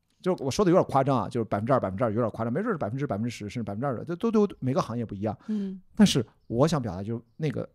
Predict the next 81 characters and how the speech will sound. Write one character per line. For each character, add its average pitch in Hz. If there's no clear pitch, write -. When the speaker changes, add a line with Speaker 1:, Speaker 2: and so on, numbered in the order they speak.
Speaker 1:
训 -
练 165
有 101
素 151
的 117
纯 139
真， 143
就 127
训 214
练 165
有 113
素 151
指 -
的 -
就 120
是 107
经 190
历 180
了 123
这 127
一 123
切。 -
Speaker 2:
那 262
你 214
确 170
实 190
是 196
一 196
个 190
勇 175
敢 185
的 147
人。 131
Speaker 1:
然 147
后， 165
然 165
后 -
之 -
后， -
Speaker 2:
嗯。 190
Speaker 1:
我 -
可 -
以 110
放 170
下 73
这 -
一 -
切。 -
Speaker 2:
哇。 175
Speaker 1:
我 131
只 -
想 95
去 95
做 -
我 104
认 123
为 101
人 98
生 95
当 95
中 87
最 110
重 101
要 90
的 87
事 104
情， -
其 -
他 127
的 98
事 -
情 87
都 107
排 -
序 113
往 87
后 120
了， -
才 -
可 -
以 95